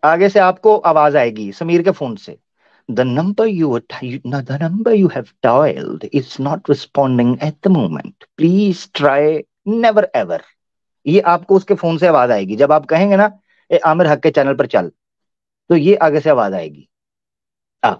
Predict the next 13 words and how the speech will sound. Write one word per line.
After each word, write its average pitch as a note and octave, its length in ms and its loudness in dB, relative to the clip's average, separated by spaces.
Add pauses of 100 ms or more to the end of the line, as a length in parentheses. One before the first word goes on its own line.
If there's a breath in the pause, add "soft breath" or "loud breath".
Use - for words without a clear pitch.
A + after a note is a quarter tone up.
(160)
अब C#3+ 120 0
आप D3+ 100 0
फैसला D3 320 0
कर C3+ 180 -2
लें। G2 120 -10 (2750)
ये E3 120 2
चीज F#2 200 -6
है E2 80 -12
मेरा E2 180 -8
भाई, D#2 320 -8 (600)
ये C#3 100 4
चीज E2+ 340 -8
है। - 180 -20